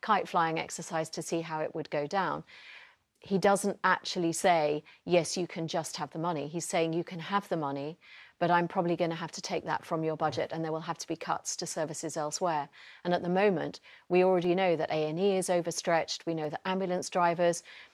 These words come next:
are frustrated that they can't, uh, leave their patients in the hospital because there aren't enough beds. There's such a creaking service. But there has been an awful lot of investment in the N H S. And in effect, what the government is saying is,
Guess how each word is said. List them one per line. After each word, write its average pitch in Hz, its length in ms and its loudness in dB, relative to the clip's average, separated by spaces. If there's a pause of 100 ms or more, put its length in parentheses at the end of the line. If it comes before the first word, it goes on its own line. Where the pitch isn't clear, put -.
(160)
are 156 80 0
frustrated 170 480 -2
that - 160 -4
they 156 100 0
can't, 160 560 -4 (240)
uh, 147 300 -4 (360)
leave 180 280 4
their 165 100 4
patients 175 580 -2 (120)
in 175 300 0
the 165 120 -2
hospital 170 380 -2
because 143 180 -6
there 156 140 0
aren't 151 180 -4
enough 156 160 -4
beds. 180 220 2
There's 170 180 2 (260)
such - 280 0
a 175 40 -4
creaking 180 520 2
service. 190 600 2 (360)
But 196 120 2
there 202 120 0
has 233 340 2
been 220 220 4
an 180 200 0
awful 196 300 4
lot 190 160 2
of 175 100 -4
investment 175 680 -6
in 190 140 2
the 190 120 2
N 156 140 -2
H - 240 -6
S. 143 320 -8 (320)
And 175 140 0
in 180 100 4
effect, 180 360 -2
what - 120 -2
the 180 80 -4
government 170 460 -4
is 165 80 -8
saying 185 340 -2
is, 151 240 -6